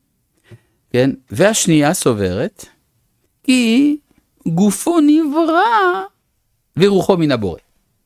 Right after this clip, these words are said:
זאת שיטה שהייתה מקובלת עדיין בימי רב סעדיה, שנדחתה על ידי הכנסייה הרשמית.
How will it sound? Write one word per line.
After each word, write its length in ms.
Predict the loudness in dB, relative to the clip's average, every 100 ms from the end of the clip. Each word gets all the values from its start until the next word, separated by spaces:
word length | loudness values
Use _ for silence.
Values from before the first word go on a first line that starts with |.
| _ _ _ -20 _ _ _
זאת 240 | -4 -4 -2
שיטה 640 | -6 -4 -2 0 0 -4 -8 -16
שהייתה 1200 | -14 -12 -8 -4 -2 -2 -4 -6 -8 -6 -4 -4
מקובלת 800 | -4 -8 -8 -6 -2 -4 -6 -12 -16 _ _
עדיין 300 | -6 -4 -4
בימי 200 | -4 -6
רב 140 | -8 -10
סעדיה, 560 | -6 -6 -2 -2 -2 -6 _ _ _ _
שנדחתה 1000 | -14 -8 -4 -2 -4 -6 -6 -4 -2 -2
על 120 | -4
ידי 180 | -6 -6
הכנסייה 460 | -6 -6 -10 -6 -8
הרשמית. 480 | -8 -14 -18 -20